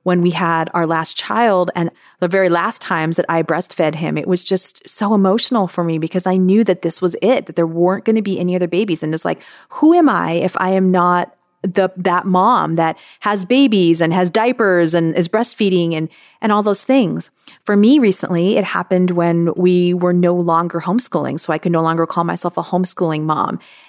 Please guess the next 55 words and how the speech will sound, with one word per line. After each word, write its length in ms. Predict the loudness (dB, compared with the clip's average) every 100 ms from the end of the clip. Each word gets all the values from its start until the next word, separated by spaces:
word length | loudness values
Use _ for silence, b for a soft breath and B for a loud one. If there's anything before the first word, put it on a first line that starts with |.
| -2
That 180 | 0 0
was 140 | 0
my 160 | 2 2
identity 440 | 2 2 0 -2
for 160 | -2 -4
thirteen 520 | 0 -2 0 2 4
years. 440 | 2 0 -4 -8 -2
That 220 | -2 0
was 160 | 0 2
my 160 | 0
passion. 640 | 0 -2 -2 -2 -4 -2 0
And 120 | 0
it 120 | 0
just 240 | -2 -2 B B -4
was 120 | -2
something 340 | 0 0 2
that 140 | 2 0
the 120 | 0
Lord 320 | 2 0 0
slowly 560 | -4 0 2 4 2 0
allowed 360 | 0 0 0 -2
us 120 | -4
to 100 | -8
see 180 | -2 0
wasn't 460 | 0 0 -2 -6 -10
still 280 | -2 0
a 60 | 2
good 160 | 0 -2
fit 220 | -4 -4
for 140 | -2
our 100 | -2
family. 440 | -2 -2 -2 -2 -4
And 160 | -4
so 300 | 0 0 0 B B B -2
that 240 | -2 -2
title 340 | -4 -2 0 0
left, 280 | -2 -2 0
and 80 |
I 80 | 0
went 200 | 0 -2
through 100 | 0
this, 140 | 0 2
a 60 |
little 120 | 2
bit 100 | 2
of 60 | 2
this 120 | 2
identity 420 | -2 0 2 0
crisis. 440 | -2 -4 -6 -6 -6
And 80 | -2
so 80 |
this 160 | 0 0
happens 800 | -2 0 0 0 0 -2 -6 -12 B B -2
a 80 | 0
lot, 600 | 2 2 0 -6 -14